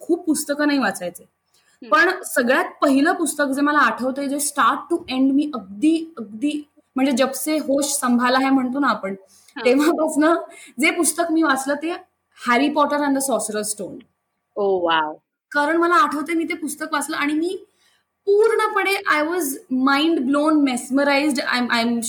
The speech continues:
Speaker 1: sure सगळ्यांना माहिती असेल, कारण सगळ्यांना ज्या-, ज्या-, ज्यांनी, ज्यांनी ते पुस्तक वाचलं,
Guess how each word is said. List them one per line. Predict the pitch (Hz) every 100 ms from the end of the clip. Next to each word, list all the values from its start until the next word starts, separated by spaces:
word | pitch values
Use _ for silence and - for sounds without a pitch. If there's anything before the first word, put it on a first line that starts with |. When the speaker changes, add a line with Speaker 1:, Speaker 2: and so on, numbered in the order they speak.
| -
Speaker 1:
sure | 254 269
सगळ्यांना | 269 233 262
माहिती | 277 220 220
असेल, | 254
कारण | 269 277
सगळ्यांना | 294 269 220 233 269
ज्या-, | 240 214
ज्या-, | 208 226
ज्यांनी, | 220 214 233
ज्यांनी | 269 285 320
ते | 330
पुस्तक | 302 277 294
वाचलं, | 285 220 233 254